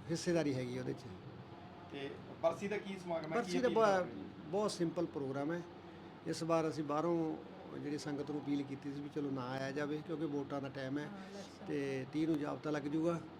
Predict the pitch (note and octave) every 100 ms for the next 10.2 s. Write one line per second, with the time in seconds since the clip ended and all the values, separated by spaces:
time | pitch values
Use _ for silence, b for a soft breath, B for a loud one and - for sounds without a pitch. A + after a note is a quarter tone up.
0 | - - - C#3 C#3 C#3 C#3+ - - -
1 | - - E3+ D3 E3 D#3 F3+ E3 C#3 -
2 | E3 D3+ D3 C#3 C#3+ C3+ C3+ C3+ C3+ C3+
3 | C3+ B - - F3+ E3+ F3+ D3 C#3 C3
4 | C3 C3 - C#3 - E3 D3 D3 D3 C3+
5 | F#3 F3+ D#3 E3 E3+ - - - - -
6 | - - D#3 D#3+ D3+ C#3 D3 C#3 C3+ C#3
7 | C3 C3+ B2+ C3 C3 C3 C3+ C3 B2 C3
8 | C3 C3+ C3+ C#3 C3+ C3 C#3+ D3 C#3+ D3
9 | C3+ C3+ C#3+ B2+ B2+ B2 B B B -
10 | - D#3